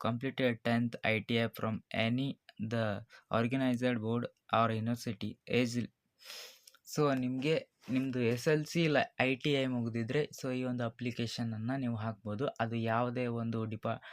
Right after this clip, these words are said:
ಯಾವುದೇ ಒಂದು ಯೂನಿವರ್ಸಿಟಿಯಲ್ಲಿ ಮುಗಿದ್ರೂ ಕೂಡ ಈ ಒಂದು ಅಪ್ಲಿಕೇಶನ್ ಅನ್ನ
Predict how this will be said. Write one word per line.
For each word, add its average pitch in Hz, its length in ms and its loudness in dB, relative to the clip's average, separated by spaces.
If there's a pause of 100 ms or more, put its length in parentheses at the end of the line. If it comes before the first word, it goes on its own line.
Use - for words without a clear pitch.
(340)
ಯಾವುದೇ 127 260 2
ಒಂದು 131 220 2
ಯೂನಿವರ್ಸಿಟಿಯಲ್ಲಿ 120 680 0
ಮುಗಿದ್ರೂ 113 400 -2
ಕೂಡ 117 180 -2 (200)
ಈ - 20 -6
ಒಂದು 117 260 -2
ಅಪ್ಲಿಕೇಶನ್ 113 640 -4
ಅನ್ನ 113 140 -2